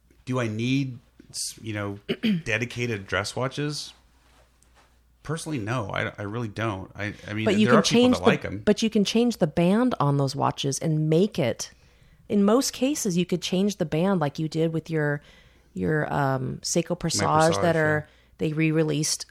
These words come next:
Speaker 2: after the Cocktail Time,
Speaker 1: Mm-hmm.
Speaker 2: which are kind of the copies of the Cocktail Time. And you could wear it with jeans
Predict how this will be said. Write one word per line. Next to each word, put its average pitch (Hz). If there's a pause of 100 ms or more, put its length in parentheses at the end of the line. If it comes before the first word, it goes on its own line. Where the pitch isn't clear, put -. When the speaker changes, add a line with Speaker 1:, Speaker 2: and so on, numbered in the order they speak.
(140)
Speaker 2:
after 147
the 151
Cocktail 160
Time, 156
Speaker 1:
Mm-hmm. 160
Speaker 2:
which 156
are 143
kind 156
of 143
the 151
copies 185
of 185
the 190
Cocktail 190
Time. 202 (640)
And 175
you 190
could 170
wear 196
it -
with 147
jeans 123